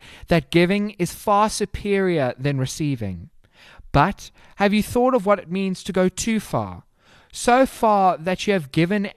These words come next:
everything you possibly can and there is nothing left for yourself. We need to allow as a society that no matter how useless you feel, you are worth it. You are better in this world than out. It was only in nineteen sixty-eight in South Africa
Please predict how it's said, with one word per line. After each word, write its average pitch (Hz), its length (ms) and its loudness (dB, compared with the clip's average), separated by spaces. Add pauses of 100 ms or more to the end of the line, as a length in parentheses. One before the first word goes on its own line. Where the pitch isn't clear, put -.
everything 185 920 -4
you 139 160 -2
possibly 151 640 -6
can 131 360 -4
and 151 200 -4
there 151 140 2
is 143 140 -2
nothing 143 400 -4
left 127 200 -4
for - 140 -6
yourself. 107 540 -8 (500)
We 233 140 0
need 330 180 0
to 214 180 2
allow 170 300 4
as 147 180 -2
a 160 60 -4
society 175 720 -4
that 139 220 -2
no 220 240 2
matter 202 400 -2
how 160 180 -2
useless 127 640 -4
you 113 80 -8
feel, 101 440 -8 (380)
you 143 220 0
are 131 100 2
worth 123 400 0
it. - 300 -18 (340)
You 196 200 4
are 220 100 8
better 185 540 0
in 156 260 -2
this 156 220 -4
world 139 280 0
than 113 180 -4
out. 107 440 -8 (640)
It 208 100 0
was 233 160 4
only 277 320 2
in 254 140 0
nineteen 262 580 -6
sixty-eight - 800 -6
in 156 140 -2
South 143 300 -2
Africa 127 500 -4